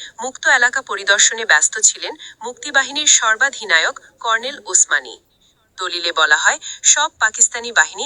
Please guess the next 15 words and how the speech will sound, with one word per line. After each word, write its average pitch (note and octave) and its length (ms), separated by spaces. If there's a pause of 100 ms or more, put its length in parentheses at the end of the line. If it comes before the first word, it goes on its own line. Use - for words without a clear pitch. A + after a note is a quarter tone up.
আত্মসমর্পণ D#3+ 760
করবে। C#3+ 320 (580)
আত্মসমর্পণকারী A#3+ 1000
সৈন্যরা E3 480 (340)
জেনেভা C#4 380
কনভেনশন G3+ 640
অনুযায়ী F3 440
মর্যাদা F#3+ 480
পাবে। C3 280 (500)
নিরাপত্তা F#3 540
দেয়া E3 220
হবে F#3 240
সংখ্যালঘু A#3+ 680 (320)
ও - 100
বিদেশিদের। A3 600